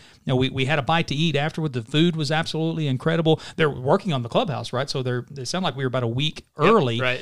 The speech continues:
Speaker 1: uh,
Speaker 2: Men's
Speaker 1: to kinda get
Speaker 2: locker
Speaker 1: the,
Speaker 2: room and
Speaker 1: having
Speaker 2: such.
Speaker 1: that ready
Speaker 2: Yeah.
Speaker 1: for the Big Twelve Championship coming up a little bit later on this month, which you, you and I will talk about a little bit more. But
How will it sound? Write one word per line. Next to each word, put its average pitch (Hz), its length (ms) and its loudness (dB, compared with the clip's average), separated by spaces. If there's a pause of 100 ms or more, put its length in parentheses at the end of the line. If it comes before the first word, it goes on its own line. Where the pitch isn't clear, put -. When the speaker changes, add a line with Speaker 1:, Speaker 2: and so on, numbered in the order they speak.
Speaker 1:
uh, 143 60 -18
Speaker 2:
Men's 147 160 2
Speaker 1:
to 143 100 -2
kinda 131 140 4
get 139 100 2
Speaker 2:
locker 131 100 2
Speaker 1:
the, 131 60 2
Speaker 2:
room 127 100 -2
and 127 140 -4
Speaker 1:
having 160 260 2
Speaker 2:
such. 165 200 2
Speaker 1:
that 147 80 -8
ready 156 200 4
Speaker 2:
Yeah. 156 60 2
Speaker 1:
for 160 100 0
the 147 80 0
Big 151 140 -2
Twelve 160 220 0
Championship 151 480 -2
coming 147 200 0
up 151 180 0
a 147 40 2
little 139 220 -2
bit 143 100 -2
later 143 260 -4
on 143 120 -4
this 143 180 -6
month, 139 220 -6
which 135 180 -10
you, 143 120 -10
you 135 160 -10
and 139 80 -8
I 135 40 -6
will 135 80 -6
talk 139 200 -6
about 139 160 0
a 135 40 -2
little 139 140 -2
bit 127 160 -2
more. 139 400 4
But 135 260 2